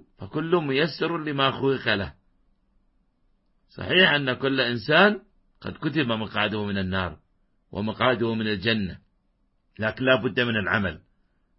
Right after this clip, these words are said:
الإنسان لا يعلم الغيب، فعليه أن يعمل ويؤدي الأوامر، يعمل بالأوامر ويجتنب النواهي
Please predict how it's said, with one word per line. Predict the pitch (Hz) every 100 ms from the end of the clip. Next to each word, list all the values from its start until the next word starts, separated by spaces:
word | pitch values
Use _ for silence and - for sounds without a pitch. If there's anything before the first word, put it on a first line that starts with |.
| -
الإنسان | - 92 107 117
لا | 139 170
يعلم | 139 143 123
الغيب، | 113 98 92 - _ _ _ _ _ _ _ _
فعليه | - 104 156 214
أن | 202
يعمل | 233 202 120 76 - _ _ _ _ _ _
ويؤدي | 98 101 170 151 190
الأوامر، | 151 165 165 151 110 - _ _ _ _ _ _ _ _ _ _ _ _ -
يعمل | 131 180 180 156
بالأوامر | 131 120 120 131 110 87
ويجتنب | 78 127 151 170 175 165
النواهي | 151 151 156 156 143 104